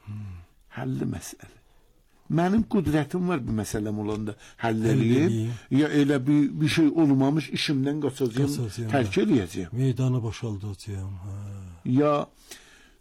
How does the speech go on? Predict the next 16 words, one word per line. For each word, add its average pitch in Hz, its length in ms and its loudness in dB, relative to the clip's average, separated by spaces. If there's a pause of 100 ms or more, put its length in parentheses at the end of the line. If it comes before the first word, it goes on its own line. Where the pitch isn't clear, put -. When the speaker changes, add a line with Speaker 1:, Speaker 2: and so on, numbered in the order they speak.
(200)
Speaker 2:
e, - 120 -6 (680)
xanımımla 143 800 0
bir 127 160 2
müşkülüm 131 580 0
oldu, 131 320 2
Speaker 1:
Oldu, - 0 -
Speaker 2:
elə 147 140 4
Speaker 1:
boşanacaq. 127 720 0 (320)
<laughs> 135 340 0
Speaker 2:
boşanmaq 123 420 0
söhbət 110 400 -8
Speaker 1:
Hə. 104 140 -8
Speaker 2:
eləyəcək. 98 500 -10 (840)
Kim 107 300 -6
tez - 320 -4 (400)
boşanmaq. 98 520 -8